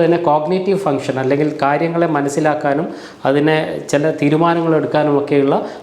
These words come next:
പ്രശ്നങ്ങളും ഇത്തരത്തിൽപ്പെട്ട പേഷ്യന്റ്സ് കാണിക്കാറുണ്ട്. വളരെ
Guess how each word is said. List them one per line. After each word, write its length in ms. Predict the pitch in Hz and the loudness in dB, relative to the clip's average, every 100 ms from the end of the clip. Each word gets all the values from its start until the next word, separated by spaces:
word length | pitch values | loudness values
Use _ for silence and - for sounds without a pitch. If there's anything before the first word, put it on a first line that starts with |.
| - | -4
പ്രശ്നങ്ങളും 540 | 135 131 156 151 160 151 | -4 -2 -2 0 0 0
ഇത്തരത്തിൽപ്പെട്ട 600 | 127 143 143 147 139 135 143 | 0 -2 -2 -2 -2 -2 0
പേഷ്യന്റ്സ് 440 | 135 131 139 - 220 - - - | 0 0 -2 0 -2 -4 -12 -4
കാണിക്കാറുണ്ട്. 600 | 139 139 139 131 117 107 110 - - | -2 -2 -2 0 0 -2 -6 -8 -2
വളരെ 240 | 208 208 | 0 2